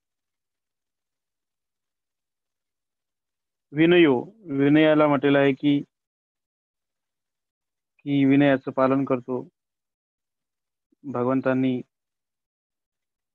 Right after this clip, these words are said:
जे पंचशील, अष्टशील, नवांग उपसतशील, दसशील, अनागारिकशील, अनागारिकाशील, अ,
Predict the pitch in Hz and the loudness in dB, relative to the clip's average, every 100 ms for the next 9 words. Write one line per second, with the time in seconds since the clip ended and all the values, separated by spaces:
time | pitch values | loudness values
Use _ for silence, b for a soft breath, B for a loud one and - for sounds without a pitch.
0 | _ _ _ _ _ _ _ _ _ _ | _ _ _ _ _ _ _ _ _ _
1 | _ _ _ _ _ _ _ _ _ _ | _ _ _ _ _ _ _ _ _ _
2 | _ _ _ _ _ - 127 135 135 131 | _ _ _ _ _ -6 -2 0 -2 -4
3 | 135 - 131 123 131 _ _ _ _ 127 | -8 -6 -6 -6 -12 _ _ _ _ -12
4 | 135 - 127 - 127 127 _ _ _ _ | -10 -12 -16 -12 -12 -12 _ _ _ _
5 | _ 127 131 131 127 123 135 - 131 _ | _ -4 -2 -2 -4 -8 -10 -12 -12 _
6 | 131 123 127 _ _ _ _ _ 123 120 | -12 -12 -12 _ _ _ _ _ -12 -12
7 | 131 - 131 120 _ _ _ _ - 123 | -16 -12 -12 -12 _ _ _ _ -10 -6
8 | 127 123 127 120 - 123 127 _ _ - | -2 -2 -4 -8 -12 -12 -12 _ _ -12
9 | 120 123 127 123 120 123 - 127 123 - | -8 -2 -2 -2 -4 -8 -8 -8 -8 -10
10 | _ _ _ _ _ - | _ _ _ _ _ -8